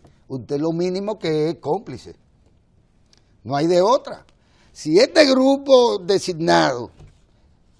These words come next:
evacúa un informe cuyo propósito es el encubrimiento de los culpables de un ilícito, ellos son por vía de consecuencia, no hay forma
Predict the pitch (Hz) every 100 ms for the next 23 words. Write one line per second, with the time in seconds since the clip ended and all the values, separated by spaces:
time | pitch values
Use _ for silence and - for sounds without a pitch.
0 | _ 156 175 190 190 - 269 294 269 233
1 | - _ 226 269 277 254 208 - 214 196
2 | 170 120 - - _ _ - _ _ _
3 | _ _ _ _ _ - 226 220 196 220
4 | 202 285 269 220 170 214 233 233 214 196
5 | 180 277 277 269 247 226 247 262 226 165
6 | - 123 - 120 131 143 190 190 180 -
7 | _ _ _ _ _ _ - 156 190 -
8 | - 240 185 - 233 214 196 165 170 208
9 | 208 180 156 131 139 131 151 - 156 156
10 | 143 - 160 151 139 123 160 175 160 143
11 | 139 117 131 127 214 233 160 185 160 202
12 | 196 165 - 151 226 208 180 156 127